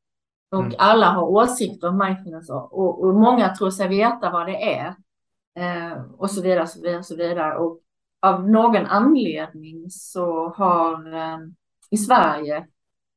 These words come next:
Speaker 1: mindfulnessbaserad stressreduktion inte kunnat liksom nå ut.
Speaker 2: Okej.
Speaker 1: Ja, jag tänker för att, ehm, det är också lite lä-, ehm,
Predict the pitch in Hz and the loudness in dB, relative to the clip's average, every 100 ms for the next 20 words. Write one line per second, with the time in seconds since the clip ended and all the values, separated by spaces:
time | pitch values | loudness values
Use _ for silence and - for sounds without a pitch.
0 | _ _ - 208 214 208 180 185 - 180 | _ _ -2 0 0 0 -4 -6 -8 -8
1 | - 175 170 - 233 220 208 - 147 - | -4 -4 -4 -8 -10 -10 -10 -14 -16 -16
2 | _ 175 185 214 208 - 185 175 165 - | _ -8 -6 -6 -8 -8 -8 -8 -10 -14
3 | 170 - - 160 160 175 - 151 - - | -18 -16 -12 -10 -8 -10 -2 -2 -2 -6
4 | _ - _ _ - - 131 - 139 113 | _ -20 _ _ -18 -12 -8 -4 -4 -6
5 | - _ _ _ _ _ _ _ _ 214 | -16 _ _ _ _ _ _ _ _ 2
6 | 226 220 - - 214 214 233 226 190 190 | 4 4 -2 -4 -2 0 -2 -4 -8 -6
7 | 190 185 180 175 175 - _ - 180 175 | -6 -4 -6 -6 -8 -14 _ -6 -2 -2
8 | 175 175 180 - _ _ _ _ _ - | -4 -6 -10 -16 _ _ _ _ _ 2
9 | 226 226 214 214 - - 190 180 180 - | 2 2 4 4 4 2 2 2 -2 -6
10 | 202 254 240 - - _ _ _ _ _ | 0 2 2 0 -14 _ _ _ _ _
11 | _ _ 175 185 185 180 180 180 180 | _ _ -6 -4 -4 -4 -4 -6 -10